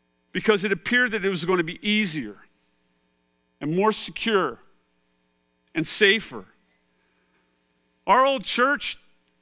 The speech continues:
they already had a congregation. It was me, Kathy, Mikey,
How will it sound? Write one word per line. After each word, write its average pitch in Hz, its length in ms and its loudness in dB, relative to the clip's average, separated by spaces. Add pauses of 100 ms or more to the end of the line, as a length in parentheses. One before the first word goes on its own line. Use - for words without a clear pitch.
(200)
they 165 180 4
already 285 380 4
had 254 160 4
a - 40 0
congregation. 233 880 0 (1300)
It 254 180 2
was 214 240 0
me, 302 480 2 (180)
Kathy, 220 720 4 (240)
Mikey, 233 600 0